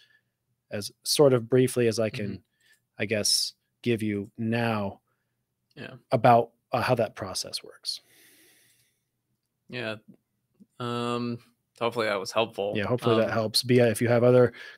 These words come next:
Speaker 1: questions, feel free to type 'em in. Um, you know, in the interest of time and everything, I am trying to be a little higher level, you know, give you a, an overview of some of these things, but I can get more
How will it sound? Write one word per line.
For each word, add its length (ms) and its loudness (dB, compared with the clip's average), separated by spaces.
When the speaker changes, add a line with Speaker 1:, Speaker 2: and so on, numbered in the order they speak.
Speaker 1:
questions, 500 8
feel 180 0
free 240 -2
to 220 0
type 280 0
'em 120 0
in. 340 -2
Um, 340 -8
you 120 -8
know, 120 -6
in 140 -2
the 80 0
interest 300 -2
of 80 -10
time 380 10
and 100 6
everything, 360 6
I 80 4
am 140 4
trying 300 0
to 60 0
be 200 0
a 80 4
little 360 8
higher 360 10
level, 600 10
you 240 4
know, 200 4
give 160 0
you 160 2
a, 80 0
an 140 -2
overview 720 0
of 120 -12
some 180 -8
of 60 -8
these 180 -8
things, 280 -10
but 120 -6
I 80 -6
can 160 -14
get 160 -10
more 180 -10